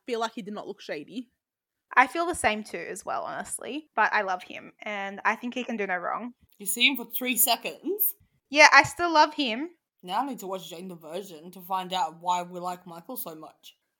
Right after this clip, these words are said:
Speaker 1: We love Michael.
Speaker 2: Um, but yeah, so Spencer thinks he's sus, and she's gonna go eavesdrop on him and his random, like, bride person that he's hanging out with.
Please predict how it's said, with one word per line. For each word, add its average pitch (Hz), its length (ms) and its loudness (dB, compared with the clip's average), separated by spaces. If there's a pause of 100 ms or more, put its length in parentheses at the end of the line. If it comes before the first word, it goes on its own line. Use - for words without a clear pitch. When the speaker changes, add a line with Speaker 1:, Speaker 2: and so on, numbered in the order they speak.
Speaker 1:
We 277 140 -6
love 262 340 0
Michael. 202 600 -10 (440)
Speaker 2:
Um, 240 460 2 (140)
but 233 100 -4
yeah, 220 140 2
so 285 120 -4
Spencer 392 400 2
thinks 403 200 0
he's 330 200 -2
sus, 220 240 2
and 240 80 -10
she's 240 140 -10
gonna 277 160 -4
go 254 180 4
eavesdrop 196 460 -6
on 196 80 -8
him 196 360 -12 (360)
and 226 220 2
his 220 180 -6
random, 214 340 0
like, 190 300 -4
bride 185 340 4
person 208 340 -4
that 202 80 -4
he's 220 120 -6
hanging 180 340 -10
out - 220 -6
with. - 340 -8